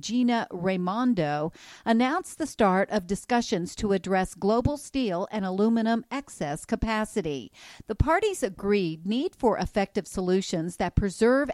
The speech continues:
our critical industries and agreed to chart a path that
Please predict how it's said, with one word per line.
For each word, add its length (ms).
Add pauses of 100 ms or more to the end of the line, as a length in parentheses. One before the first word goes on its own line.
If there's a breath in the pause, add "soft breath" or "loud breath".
our 240
critical 560
industries 800 (280 loud breath)
and 160
agreed 500
to 100
chart 320
a 40
path 600
that 260